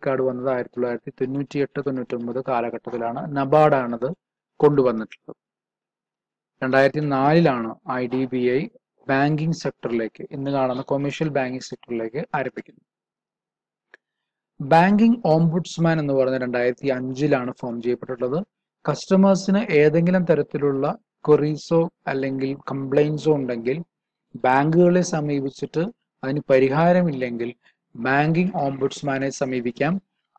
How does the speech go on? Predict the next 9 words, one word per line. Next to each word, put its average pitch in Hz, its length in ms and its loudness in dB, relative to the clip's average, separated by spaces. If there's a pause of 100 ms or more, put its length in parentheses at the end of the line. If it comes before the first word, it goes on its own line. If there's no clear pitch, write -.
(240)
ബാങ്കിങ് 165 380 2
ഓംബുഡ്സ്മാൻ 139 680 -2
ഒരു 131 100 -4
ക്വാസി 139 540 -2
ജു-, 151 200 -8 (140)
ജു-, 139 480 -8
ജുഡീഷ്യൽ 147 460 0
ബോഡിയാണ്. 135 640 2 (540)
അവർക്ക്, 180 400 2